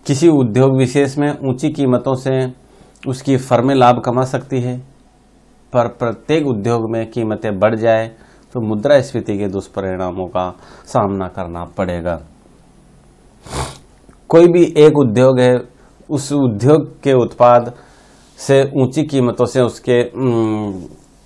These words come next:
फर्म लाभ कमा सकती है। एक उद्योग तो ऐसा कर सकता है,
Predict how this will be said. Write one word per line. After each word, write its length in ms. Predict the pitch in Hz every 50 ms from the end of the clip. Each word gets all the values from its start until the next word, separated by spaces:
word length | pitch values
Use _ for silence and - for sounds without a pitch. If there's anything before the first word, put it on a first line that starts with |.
| _ _ -
फर्म 360 | - - 143 143 139 139 139
लाभ 340 | 131 120 113 110 120 127 123
कमा 200 | - 120 117 117
सकती 380 | 117 - 151 147 - - 127 123
है। 340 | 127 127 131 131 - _ _ _ _ _ - -
एक 200 | 123 127 127 123
उद्योग 560 | 120 110 101 104 120 127 127 127 - _ _ -
तो 120 | 135 123
ऐसा 220 | 120 113 - 127
कर 200 | 113 - 139 127
सकता 360 | 123 - 127 120 - - 117 117
है, 260 | 113 123 120 123